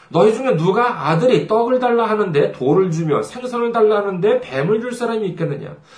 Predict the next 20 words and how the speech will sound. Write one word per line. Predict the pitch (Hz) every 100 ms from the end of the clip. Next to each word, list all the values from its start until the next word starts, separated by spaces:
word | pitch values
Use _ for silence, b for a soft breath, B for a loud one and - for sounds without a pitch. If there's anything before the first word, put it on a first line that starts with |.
| B -
너희가 | 190 247 247 180 - - 147
악한 | 147 - 262
자라도 | 262 240 240 247
좋은 | - 143 202 233
것으로 | 233 220 180 143 147
자식에게 | - 127 123 151 147 147 123 127 208
줄 | - 151 147
줄 | 175
알거든. | 107 143 165 208 - B B
하물며 | - - 285 294 302 269 - - B B B
하늘에 | - - 277 294 277
계신 | 247 226 220 233 185
너희 | 160 180 214
아버지께서 | 123 120 147 208 254 247 233 220 139 B B
구하는 | - 175 170 170 170
자에게 | 151 131 120 165 196
좋은 | - 139 185 196
것으로 | 190 160 151 175
주시지 | - 131 123 117 127 180
않겠느냐?" | 156 110 - 190 190 151 - -